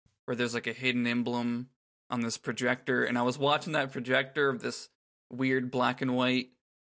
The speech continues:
Steamboat Willie cartoon, but Sora's in it, and one of the N P Cs says, like, "Oh, this is a classic," and I'm like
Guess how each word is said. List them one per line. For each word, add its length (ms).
Steamboat 540
Willie 300
cartoon, 520
but 160
Sora's 520
in 140
it, 200
and 140
one 160
of 80
the 80
N 160
P 180
Cs 540
says, 320
like, 280
"Oh, 300
this 180
is 100
a 80
classic," 680
and 80
I'm 80
like 420